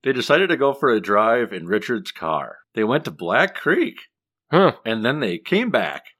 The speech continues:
Speaker 1: They parked near the corner of Meade and Commercial. At this time, Hattie asked Richard, "Hey, Richard,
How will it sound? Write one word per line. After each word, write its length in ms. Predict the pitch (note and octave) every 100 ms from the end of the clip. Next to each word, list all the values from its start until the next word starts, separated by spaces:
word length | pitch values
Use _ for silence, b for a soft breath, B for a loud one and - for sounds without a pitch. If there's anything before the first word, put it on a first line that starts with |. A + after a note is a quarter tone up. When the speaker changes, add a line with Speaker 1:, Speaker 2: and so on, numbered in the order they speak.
| _ _ _ -
Speaker 1:
They 140 | G2+
parked 460 | G2 C#3 D3 D3 -
near 200 | C3 B2+
the 80 | A#2
corner 320 | - A#2 A2
of 100 | G#2
Meade 500 | F2 F2 F2+ G#2+ A#2+ -
and 160 | G#2+
Commercial. 640 | D#3 F3+ F#4 - B1 - _ _ _ _ -
At 220 | C#3 C#3
this 200 | G3+ -
time, 440 | - A#2 A2+ A2 - -
Hattie 360 | C3 F3+ F3+
asked 380 | A2 A#2 A#2+ -
Richard, 640 | F#2+ A2 C#3+ G#2+ F2 D#2+ - _ _ _ -
"Hey, 160 | D#4+
Richard, 600 | C#4 F#4+ F#4+ G#3+ F2+ -